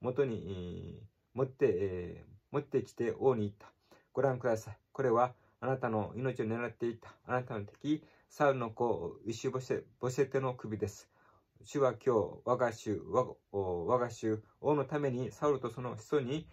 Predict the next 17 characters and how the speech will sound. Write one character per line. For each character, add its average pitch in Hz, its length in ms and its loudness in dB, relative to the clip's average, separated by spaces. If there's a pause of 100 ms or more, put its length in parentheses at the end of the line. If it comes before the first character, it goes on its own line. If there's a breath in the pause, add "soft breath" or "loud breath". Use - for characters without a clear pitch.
(160 soft breath)
復 - 220 -12
讐 123 200 0
さ 127 120 0
れ 117 80 2
た 120 120 0
の 101 120 0
で 95 100 -2
す。」 - 220 -14 (1120)
え 104 40 -18
ー、 101 480 -18 (260)
す - 100 -2
る 160 120 4
と、 156 180 6
ダ 156 240 8
ビ 151 100 6
デ 120 80 2
は、 95 400 2